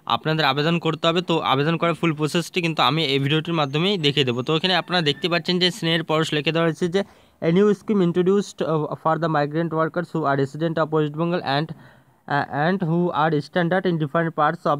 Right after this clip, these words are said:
the country"। তো দেখুন এখানে ডাউনলোড অপশন রয়েছে। তো আপনারা কিন্তু সরাসরি এই ডাউনলোড অপশনে ক্লিক করে অ্যাপটি ডাউনলোড করে ইনস্টল করে নেবেন। তো এখানে কিন্তু আপনাদের সরাসরি এই পেজটিতে চলে আসার জন্য কিন্তু আমি এই পেজটির লিংক ভিডিওটির নিচে ডেসক্রিপশন বক্সে দিয়ে রাখবো। তো সেই লিঙ্কে ক্লিক করে কিন্তু আপনারা সরাসরি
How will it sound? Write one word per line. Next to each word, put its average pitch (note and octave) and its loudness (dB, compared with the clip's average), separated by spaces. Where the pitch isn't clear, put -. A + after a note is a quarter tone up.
the D#3+ 2
country"। C#3+ 0
তো D#3+ 0
দেখুন E3+ 0
এখানে F3 0
ডাউনলোড D#3 2
অপশন - -2
রয়েছে। F3 -2
তো F#3+ -2
আপনারা D#3 0
কিন্তু F3 -2
সরাসরি D3 0
এই D#3+ 0
ডাউনলোড C#3+ 2
অপশনে E3 -4
ক্লিক D#3 -4
করে F3+ -2
অ্যাপটি C3 -2
ডাউনলোড D3 2
করে F#3+ -2
ইনস্টল D#3+ 0
করে C#3 0
নেবেন। A#2 0
তো - -8
এখানে G#3 2
কিন্তু G3 0
আপনাদের F3+ 2
সরাসরি E3+ 0
এই D#3+ 0
পেজটিতে E3+ -2
চলে E3 0
আসার E3 0
জন্য F3 0
কিন্তু E3 -2
আমি D#3+ 2
এই C#3 0
পেজটির D3+ -2
লিংক E3+ 2
ভিডিওটির D#3+ 2
নিচে E3+ 0
ডেসক্রিপশন D#3 -2
বক্সে D#3 0
দিয়ে E3 0
রাখবো। E3 0
তো F#3+ 0
সেই E3 0
লিঙ্কে E3 0
ক্লিক D#3+ -2
করে E3+ -2
কিন্তু F3 -2
আপনারা D#3 -2
সরাসরি D#3+ 0